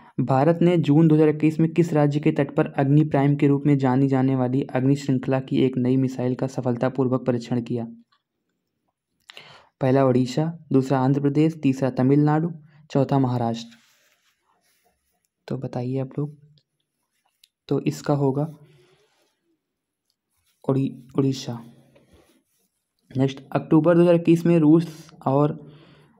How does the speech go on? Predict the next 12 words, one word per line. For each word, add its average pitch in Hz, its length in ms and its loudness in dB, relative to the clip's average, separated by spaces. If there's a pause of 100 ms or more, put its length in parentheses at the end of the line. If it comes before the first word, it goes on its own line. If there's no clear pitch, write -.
(120)
निम्नलिखित 143 640 2
में 151 120 4
से 151 160 -2
किस 160 220 0
देश 156 240 2
के 160 100 0
बीच 147 260 0
संयुक्त 147 480 -2
सागर 135 380 -2
दो 135 80 0
हज़ार 131 160 2
इक्कीस 135 400 -2